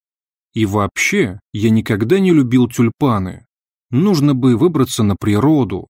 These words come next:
но пока нет времени. Зачем я вообще об этом думаю? Пора уже заняться делами. Весь этот монолог является невротическим, но не только потому, что на каждом его шаге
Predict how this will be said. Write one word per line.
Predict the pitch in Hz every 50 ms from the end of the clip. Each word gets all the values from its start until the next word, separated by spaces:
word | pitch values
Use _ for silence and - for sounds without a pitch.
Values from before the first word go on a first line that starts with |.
| _ -
но | 107 104 90
пока | - 117 98 - - 127 117
нет | 113 110 101 -
времени. | 107 101 110 113 117 113 104 98 95 92 90 - - _ _ _ _ _ _ _ _ _ _ _ _ _ _ _ -
Зачем | - 98 110 101 - - 214 202
я | 156 135 139 123
вообще | 117 123 117 - - - 175 175
об | 160 127
этом | 135 123 - 135 135 127 117
думаю? | 123 123 120 110 98 90 87 87 - _ _ _ _ _ _ _ -
Пора | - 95 95 127 160 170
уже | 165 156 135 120 139 143 131 110
заняться | 92 98 156 160 135 110 95 87 - - - 98
делами. | 82 107 113 113 113 107 98 90 90 90 - - _ _ _ _ _ _ _ _ _ _ _ _ _ _ _ _ _ _ _ _ _ _
Весь | - 95 95 113 131 123 - - -
этот | 127 - 127 117 - -
монолог | 110 110 104 101 95 92 98 160 185 165 - - - -
является | 104 101 110 101 104 117 131 139 127 123 - - - 110
невротическим, | 107 110 101 98 110 110 101 - - 131 - - 107 - - - - 104 95 92 98 - _ _ _ _ -
но | 110 107 110 110
не | 107 107 107 101
только | - 202 208 196 - 151
потому, | 127 - 127 - - 113 113 151 180 180
что | - - - - 131
на | 127 120 110 -
каждом | - 147 147 127 117 117 127 117
его | 110 110 117 123 139 139
шаге | 131 - - - 151 160 147 117 110 113 104 95 92